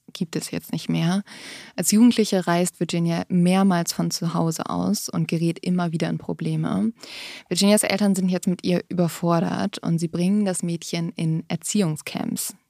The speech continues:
Hier lebt sie unter anderem auch in Pflegefamilien und Virginia hasst es. Sie erzählt, dass diese Camps für sie wie Gefängnisse waren.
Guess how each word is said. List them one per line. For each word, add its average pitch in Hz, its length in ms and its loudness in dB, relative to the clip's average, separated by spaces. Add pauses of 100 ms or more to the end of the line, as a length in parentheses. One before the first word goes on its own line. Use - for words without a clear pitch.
Hier 202 300 2 (100)
lebt 180 280 -4
sie - 80 -4
unter 180 200 -4
anderem 175 240 0
auch - 140 -6
in 165 100 -2
Pflegefamilien 165 920 0 (420)
und 156 80 -2
Virginia 165 460 0 (160)
hasst - 400 -6
es. - 360 -2 (440)
Sie 202 240 0
erzählt, 185 560 -2
dass 170 100 -4
diese - 260 -6
Camps 175 460 -2
für 170 200 -2
sie 165 260 -4
wie 156 260 -4
Gefängnisse 180 800 0
waren. - 400 -4